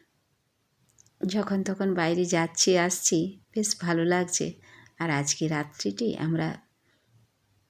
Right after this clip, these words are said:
ভুবনেশ্বর হোটেলেই থাকব। সেরকমই কথা, ভুবনেশ্বরটি বেড়ালাম, কারণ পুরী থেকে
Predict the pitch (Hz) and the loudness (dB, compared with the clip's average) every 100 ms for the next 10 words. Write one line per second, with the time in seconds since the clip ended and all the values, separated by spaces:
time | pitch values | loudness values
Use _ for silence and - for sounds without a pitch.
0 | _ _ - 190 180 165 - 190 185 175 | _ _ -6 -2 2 4 4 0 -2 -6
1 | - 147 170 214 175 113 - 147 160 _ | -2 -2 -2 -2 -4 -4 -8 -12 -14 _
2 | _ _ _ _ _ _ _ _ _ - | _ _ _ _ _ _ _ _ _ -20
3 | - - - 208 214 214 214 233 180 170 | -20 -6 -2 0 0 2 2 2 -2 -2
4 | 165 151 196 185 175 180 - 175 196 180 | -4 -6 -4 -2 0 0 -2 -2 0 2
5 | 170 175 165 175 202 226 220 - 226 226 | 2 0 -2 -4 -4 -2 -4 -2 -2 0
6 | 247 233 | 0 2